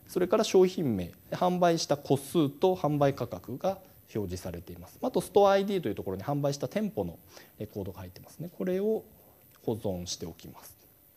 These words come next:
そして同じように商品マスターと店舗マスターもちょっといらない列を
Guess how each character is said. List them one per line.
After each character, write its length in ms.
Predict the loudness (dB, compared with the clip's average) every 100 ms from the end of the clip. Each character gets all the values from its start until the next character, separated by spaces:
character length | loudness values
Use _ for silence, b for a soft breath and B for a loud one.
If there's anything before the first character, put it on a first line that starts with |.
| b b b b b b b _ _ _ _ _ _ _ _ _ _ _ -14
そ 60 |
し 40 | -4
て 60 | -2
同 200 | 0 2
じ 100 | 2
よ 60 |
う 20 |
に 80 | 0
商 160 | 2 2
品 180 | 2 0
マ 120 | 2
ス 60 |
タ 100 | 2
ー 20 | 2
と 100 | 2
店 160 | 0
舗 100 | 2
マ 120 | 2 2
ス 100 | 0
タ 80 |
ー 40 | 0
も 100 | -2
ち 60 |
ょ 20 | -6
っ 20 |
と 80 | -4
い 80 | 0
ら 100 | 0
な 160 | 0
い 80 | 2
列 260 | 0 0 -4
を 120 | -4